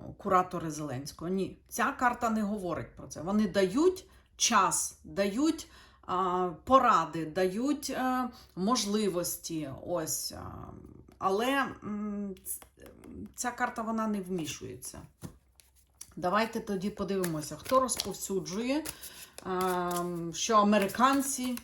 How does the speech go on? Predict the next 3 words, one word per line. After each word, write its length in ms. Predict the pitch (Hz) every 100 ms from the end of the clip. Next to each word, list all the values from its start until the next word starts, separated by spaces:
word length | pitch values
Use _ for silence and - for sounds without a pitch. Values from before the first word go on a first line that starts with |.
| - - - _ - _ - _ - - _ - - - - - - - -
е, 400 | 180 175 175 175 -
куратори 520 | 220 202 196 202 185
Зеленського. 720 | 180 185 156 151 - -